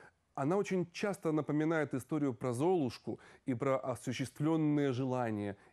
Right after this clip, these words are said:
из сказки. Но ведь это быль, ведь это реальность.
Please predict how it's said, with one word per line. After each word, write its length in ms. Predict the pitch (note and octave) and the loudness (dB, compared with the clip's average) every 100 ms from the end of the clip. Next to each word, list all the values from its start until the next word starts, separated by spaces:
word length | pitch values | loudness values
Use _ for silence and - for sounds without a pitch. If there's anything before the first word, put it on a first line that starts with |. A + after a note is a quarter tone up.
| - | -10
из 120 | G#2+ | -6
сказки. 640 | - - B2+ G2+ - A2 - _ _ - | -8 -4 -4 -4 -8 -14 -16 _ _ -6
Но 120 | G#2+ | -2
ведь 160 | G#2+ | -2
это 140 | A2 B2 | -4 -4
быль, 280 | A2+ C#3 C3 _ _ _ - | -4 -4 -6 _ _ _ -8
ведь 180 | A2+ | -4
это 260 | A#2+ A#2 G#2+ - _ | -4 -2 -4 -6 _
реальность. 640 | G#2+ A#2 E3 G#2+ - - | -2 0 -2 -6 -10 -18